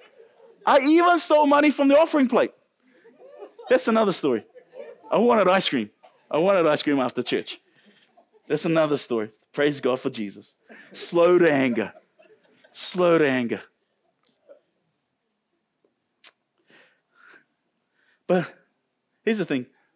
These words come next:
Because humanity rebel, because we continue to oppress one another,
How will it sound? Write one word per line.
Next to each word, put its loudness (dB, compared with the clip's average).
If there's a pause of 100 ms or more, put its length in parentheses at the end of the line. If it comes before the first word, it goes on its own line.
(960)
Because 0
humanity -2
rebel, -4 (1300)
because 0
we -2
continue -2
to -4
oppress -8
one -6
another, -8